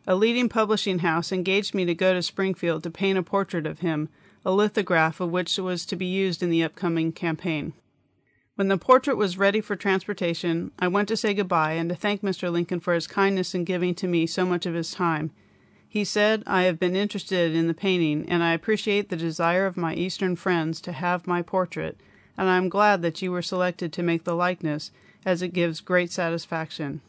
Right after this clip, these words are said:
Thanking him for his kind words, I then said, "Mister Lincoln, you are about to be the next president of the United States, and the people will want a picture of your birthplace. If you will tell me where it is, we will not trouble you again about it,"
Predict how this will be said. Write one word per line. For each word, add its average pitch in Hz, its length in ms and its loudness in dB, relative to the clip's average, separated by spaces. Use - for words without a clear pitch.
Thanking 226 320 0
him 175 180 4
for 175 140 -4
his 170 240 -4
kind 180 340 2
words, 156 340 0
I 170 120 0
then 180 260 2
said, 156 380 -4
"Mister 208 260 -4
Lincoln, 185 540 -2
you 202 160 0
are 202 140 4
about 202 300 2
to 220 100 -2
be 190 100 0
the 175 140 0
next 185 240 0
president 180 520 -2
of 175 160 -2
the 180 80 0
United 170 380 0
States, - 580 -4
and 190 160 -2
the 190 60 0
people 226 380 0
will 196 120 2
want 202 220 0
a 190 40 -2
picture 202 420 -4
of 160 100 -4
your 165 100 -2
birthplace. 156 720 -6
If 180 160 -2
you 240 160 2
will 269 160 4
tell 247 180 0
me 214 140 2
where 190 240 4
it 180 100 0
is, 160 320 -2
we 180 140 -2
will 196 180 0
not 196 200 2
trouble 196 320 -2
you 160 240 0
again 165 320 0
about 143 280 -4
it," - 160 -8